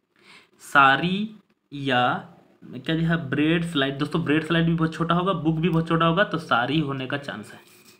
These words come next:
फ़ाइव मीटर, तो डी का टू हो जाएगा, क्योंकि सबसे बड़ा यही था। bread slide भी छोटे होगा तो सेंटीमीटर में होगा दोस्तों।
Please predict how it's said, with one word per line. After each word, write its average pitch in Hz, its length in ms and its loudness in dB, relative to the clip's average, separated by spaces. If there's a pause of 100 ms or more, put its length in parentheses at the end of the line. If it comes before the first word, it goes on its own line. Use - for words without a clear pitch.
फ़ाइव 98 220 -12
मीटर, - 300 -18 (800)
तो 127 60 -14 (360)
डी 131 260 -8
का 156 220 -8 (260)
टू 120 120 -10
हो 127 140 -16
जाएगा, - 380 -20 (1400)
क्योंकि 160 180 0
सबसे 165 240 -2
बड़ा 160 160 2
यही 147 240 2
था। 117 200 -14 (380)
bread 156 240 0
slide 160 260 0
भी 160 100 0
छोटे 165 240 -2
होगा 160 200 2
तो - 120 -8
सेंटीमीटर 147 400 -6
में 160 100 -2
होगा 143 160 -8
दोस्तों। 139 280 -10